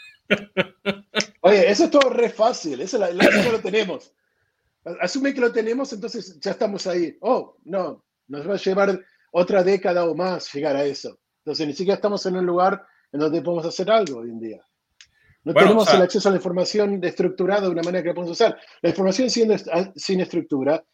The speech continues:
Speaker 2: y sin estructura la información no puede, no puede rendir inteligencia si no tienes elementos como intuición, y, y no, voy a seguir repitiendo hasta que alguien lo entienda esto, ¿no?
Speaker 1: No,
Speaker 2: Intuición,
Speaker 1: entonces, entonces, sí, sí.
Speaker 2: innovación.
Speaker 1: No,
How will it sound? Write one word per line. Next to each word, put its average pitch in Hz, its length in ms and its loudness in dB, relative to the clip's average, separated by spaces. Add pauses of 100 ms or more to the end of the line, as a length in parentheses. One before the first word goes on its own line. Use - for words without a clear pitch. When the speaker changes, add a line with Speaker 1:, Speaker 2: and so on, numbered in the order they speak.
(160)
Speaker 2:
y 139 80 -4
sin 202 180 2
estructura 202 380 0
la 185 80 0
información 185 440 -4
no 190 140 -4
puede, 190 340 0
no 175 140 -4
puede 190 400 0 (260)
rendir 160 640 2 (220)
inteligencia 170 840 0 (220)
si - 160 -6
no 160 120 -2
tienes 202 260 0
elementos 175 400 -2
como 160 160 -4
intuición, 170 640 -2 (340)
y, 139 240 -6
y - 20 0
no, 139 240 2 (180)
voy 190 120 6
a - 20 4
seguir 233 160 6
repitiendo 226 440 4
hasta 170 160 2
que 185 80 0
alguien 185 180 2
lo 175 60 -2
entienda 160 320 0
esto, 135 160 -10
¿no? 160 80 -4
Speaker 1:
No, 180 60 -2 (300)
Speaker 2:
Intuición, 170 360 0
Speaker 1:
entonces, 208 420 4 (340)
entonces, 175 520 4
sí, 190 80 2
sí. - 0 -
Speaker 2:
innovación. 214 360 0 (320)
Speaker 1:
No, 180 360 -8